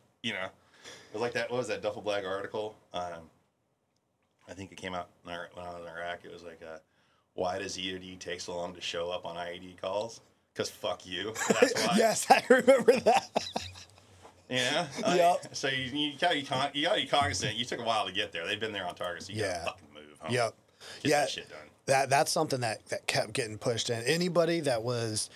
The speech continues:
Speaker 2: in Iraq that was training us, whether it was training on Guam or training at the training unit, um, they, they always,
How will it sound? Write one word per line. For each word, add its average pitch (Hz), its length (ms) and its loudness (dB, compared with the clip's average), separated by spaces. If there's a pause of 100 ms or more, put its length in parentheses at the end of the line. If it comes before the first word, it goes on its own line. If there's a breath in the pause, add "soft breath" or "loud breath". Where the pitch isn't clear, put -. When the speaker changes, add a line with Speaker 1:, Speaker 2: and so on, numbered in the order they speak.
(280 loud breath)
Speaker 2:
in 135 140 4
Iraq 123 460 0
that 120 120 0
was 113 80 -2
training 113 340 -2
us, 98 160 -2
whether 120 180 0
it 110 60 -4
was 107 360 -4
training 139 280 0
on 127 120 -2
Guam 135 420 0
or 117 60 -6
training 117 280 -4
at 104 60 -6
the - 60 -14
training 143 360 -2
unit, 135 300 -2 (320 loud breath)
um, 110 520 0 (460 loud breath)
they, 143 180 2 (360)
they 139 120 2
always, 143 600 2